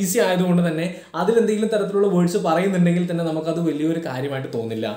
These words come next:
ഇവിടെ നമ്മൾ, ആ, പറയാത്ത ഒരേ ഒരു കാര്യമേ ഉള്ളൂ, മാർക്കറ്റിൽ നിന്നും. ഓക്കെ, ഇത് already എല്ലാവർക്കും അറിയുന്ന ഒരു കാര്യം തന്നെയാണ്.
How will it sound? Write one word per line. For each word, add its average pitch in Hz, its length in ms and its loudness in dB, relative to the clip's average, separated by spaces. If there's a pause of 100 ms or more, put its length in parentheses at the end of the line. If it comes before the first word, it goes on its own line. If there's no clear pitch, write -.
(340)
ഇവിടെ 208 260 6 (180)
നമ്മൾ, 180 200 2 (280)
ആ, - 20 4 (540)
പറയാത്ത 208 480 4
ഒരേ 190 220 8
ഒരു 202 160 8
കാര്യമേ 139 400 0
ഉള്ളൂ, 120 160 -6 (160)
മാർക്കറ്റിൽ 175 520 0 (140)
നിന്നും. 113 340 -8 (420)
ഓക്കെ, 123 180 -8
ഇത് 127 120 -8
already 139 400 -2
എല്ലാവർക്കും 143 340 -2
അറിയുന്ന 135 320 -4
ഒരു 139 120 -4
കാര്യം 123 280 -4
തന്നെയാണ്. 120 400 -6